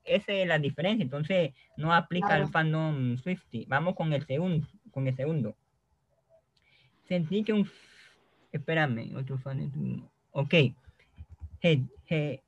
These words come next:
Speaker 1: hate o cancelar a otro artista. Ahí cree que aplica o no aplica.
Speaker 2: Yo creo que depende, porque cancelamos a Rake. <laughs>
Speaker 1: Sí. Eh, más adelante voy a tratar un punto de eso para que lo dejemos al final.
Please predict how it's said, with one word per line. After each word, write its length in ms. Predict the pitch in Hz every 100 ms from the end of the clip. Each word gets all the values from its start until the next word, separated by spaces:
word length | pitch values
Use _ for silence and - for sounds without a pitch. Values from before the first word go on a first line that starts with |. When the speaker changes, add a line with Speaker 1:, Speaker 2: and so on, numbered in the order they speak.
| -
Speaker 1:
hate 280 | 185 220 381
o 140 | 185 175
cancelar 480 | 160 156 143 165
a 80 | 180
otro 800 | 156 151 160 156 156 147 139 123 -
artista. 720 | 135 127 - 240 - 104 82 - - - _ -
Ahí 560 | 135 143 170 185 196 170
cree 320 | 160 156 180
que 60 | 165
aplica 340 | 156 196 202 175
o 40 |
no 100 | 165
aplica. 520 | 165 170 139 117 113 - _ _ _ _ _ _ _ _ _ _ _ _ _ _ _ _ _
Speaker 2:
Yo 380 | 277 220 208 294
creo 160 | 320 320
que 120 | 320
depende, 800 | 220 220 214 196 190 190 185 - _ _
porque 220 | - 220 196
cancelamos 600 | 226 208 226 220 220 220
a 80 | 196
Rake. 280 | 196 190 -
<laughs> 760 | - - 403 - - - - _ _ - -
Speaker 1:
Sí. 180 | 220 208 - - - -
Eh, 680 | 208 202 185 175 160 151 151
más 180 | 170 220
adelante 420 | 220 214 240 247
voy 200 | 202 208
a 360 | 214 196 180 156
tratar 280 | 160 175 190
un 100 | 180
punto 260 | 202 196
de 140 | 160 190
eso 160 | 214 165
para 180 | 139
que 80 | 131
lo 60 | 139
dejemos 280 | 147 170 175
al 60 |
final. 360 | 165 147 196 294